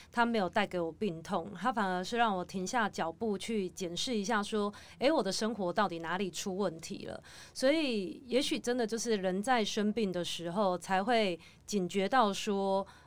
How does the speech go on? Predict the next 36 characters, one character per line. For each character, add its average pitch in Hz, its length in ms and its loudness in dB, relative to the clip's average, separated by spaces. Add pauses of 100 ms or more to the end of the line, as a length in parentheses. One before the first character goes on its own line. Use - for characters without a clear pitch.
(120)
，“哦， 233 100 6
我 196 140 4
想 180 160 0
要 196 160 2
换 214 260 2
一 170 140 -4
个 180 160 0
不 226 160 -6
同 180 180 -4
的 170 120 -2
生 202 240 -2
活 175 120 0
方 180 280 -2
式， 196 260 -2
或 202 140 -2
者 196 40 -2
是 202 140 -2
我 185 100 0
想 180 200 -2
要 220 160 4
追 220 240 0
求 175 340 0 (220)
一 233 80 -2
些 214 200 2
灵 180 220 0
性 202 240 -2
的 175 140 -2
成 170 340 -6
长。” 170 260 -2 (440)
那 320 100 -2
这 330 100 0
个 285 120 4
部 269 200 -2
分 233 200 4
就 233 100 0
是 220 400 0